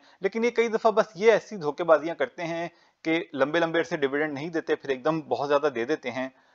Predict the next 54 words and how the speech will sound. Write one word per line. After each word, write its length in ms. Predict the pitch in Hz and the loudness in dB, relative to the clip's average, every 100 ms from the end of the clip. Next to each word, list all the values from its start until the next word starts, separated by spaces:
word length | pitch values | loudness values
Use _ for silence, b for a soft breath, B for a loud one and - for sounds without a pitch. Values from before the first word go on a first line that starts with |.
| b | b
तो 80 | 233 | -4
इसलिए 420 | 247 - 220 220 214 - 165 | -4 -4 -2 2 2 2 -2
ऐसे 220 | 151 202 | -2 -4
शेयर्स 300 | - 175 156 | -4 -4 -4
में, 120 | 175 | -8
इनके 200 | 160 - | -6 -6
शेयर्स 280 | 175 165 147 | -4 -4 -4
में 120 | 170 | -4
आपको 380 | 160 139 135 160 | 4 4 4 -6
जो 80 | 156 | -4
है 60 | 160 | 0
ना 80 | |
लॉन्ग 280 | 151 113 123 160 | 2 4 2 -2
टर्म 100 | 160 | -4
का 100 | 160 | -6
सोच 200 | 151 139 | -6 -4
के 120 | 127 | -6
रखना 240 | 107 151 | -4 -4
चाहिए, 380 | 160 151 147 147 - b b | -2 -4 -4 -4 -6 b b
और 80 | 143 | -6
कहीं 220 | 151 160 | -4 -4
पे 120 | 165 | -6
गिरावट 440 | 127 113 120 165 147 | 2 6 6 4 2
आ 80 | 143 | 2
जाए 120 | 147 | -2
तो 100 | 151 | -6
फिर 140 | 151 | -8
परेशान 460 | - 123 110 120 120 | -2 -2 0 0 -2
नहीं 180 | 107 104 | -6 -10
होना 240 | 104 95 | -8 -8
चाहिए। 340 | 95 95 101 98 _ _ _ _ _ _ _ _ _ _ _ _ _ - | -10 -12 -12 -12 _ _ _ _ _ _ _ _ _ _ _ _ _ 0
अब 80 | |
इसकी 220 | 143 - 160 | 0 -2 -2
बुक 240 | 165 180 | -2 4
वैल्यू 220 | 175 190 | 4 4
को 140 | 202 175 | 2 2
देखें 440 | 160 170 170 160 | 0 -2 -2 0
तो 100 | 151 | -2
बुक 260 | 143 151 156 | -2 0 2
वैल्यू 280 | 147 170 156 | 4 2 -2
इसकी 260 | - 175 | -8 -6
देखें, 240 | 143 202 165 | -4 -4 -2
बुक 200 | 170 160 | -2 2
वैल्यू 240 | 156 196 | 2 2
भी 100 | 185 | 0
इतना 380 | 180 170 165 175 | -6 -4 2 2
डिविडेंड 400 | 160 156 160 175 | 2 0 0 -2
देने 200 | 151 156 | -4 -4
के 100 | 160 | -4
बावजूद 540 | 151 143 135 127 160 143 | 4 4 4 -4 -6 -4
भी 200 | 165 175 | -6 -4
बुक 300 | 135 - 127 | -6 -6 0
वैल्यू 280 | 131 151 170 | 0 2 0
कहाँ 240 | 131 | 4